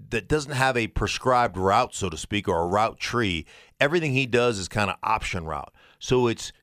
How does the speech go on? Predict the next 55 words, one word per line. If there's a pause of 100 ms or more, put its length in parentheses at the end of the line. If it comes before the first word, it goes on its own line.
do
you
see
the
exact
same
thing
that
the
quarterback
sees, (280)
and
do
you
see
leverage
and
coverage
the
way
the
quarterback
sees
it, (340)
and
do
you
adjust
your
route
accordingly
the
way
the
quarterback
thinks
you're
gonna
adjust
your
route? (260)
And
the
answer
to
all
those
questions
is
yes. (800)
So
I
think
he
is,